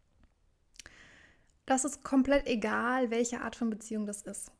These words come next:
Also ob das jetzt eine partnerschaftliche Beziehung ist, ob das, ähm, kollegialen Bereich ist,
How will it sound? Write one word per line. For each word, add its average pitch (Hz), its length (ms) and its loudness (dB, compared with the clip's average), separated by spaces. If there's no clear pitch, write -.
Also 202 140 -6
ob 220 100 -10
das - 140 -8
jetzt - 160 -8
eine 226 80 -4
partnerschaftliche 247 800 -4
Beziehung 220 480 -6
ist, - 420 -10
ob - 220 -2
das, 247 340 0
ähm, 233 540 0
kollegialen 233 720 4
Bereich 214 540 0
ist, 214 600 -4